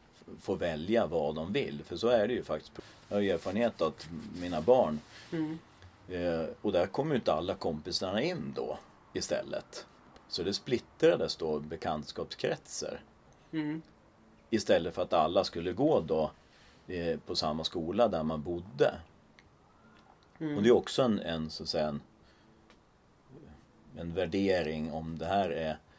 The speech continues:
Speaker 1: rätt eller inte, där man ändå vill att alla ska ha likvärdiga förutsättningar.
Speaker 2: Mm.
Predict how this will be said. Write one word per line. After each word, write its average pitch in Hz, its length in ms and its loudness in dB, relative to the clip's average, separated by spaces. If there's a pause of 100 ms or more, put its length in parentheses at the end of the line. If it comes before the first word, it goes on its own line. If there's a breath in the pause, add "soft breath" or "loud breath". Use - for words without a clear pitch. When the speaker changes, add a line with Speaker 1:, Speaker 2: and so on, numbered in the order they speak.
(260 soft breath)
Speaker 1:
rätt 85 400 -4
eller 87 160 -2
inte, 87 580 0 (240)
där 87 120 -2
man 82 160 -4
ändå 78 240 -4
vill 78 260 -4
att 82 160 -6
alla 80 340 -2
ska - 160 -8
ha 82 60 -4
likvärdiga 82 840 -4
förutsättningar. - 1040 -4 (160)
Speaker 2:
Mm. 156 320 0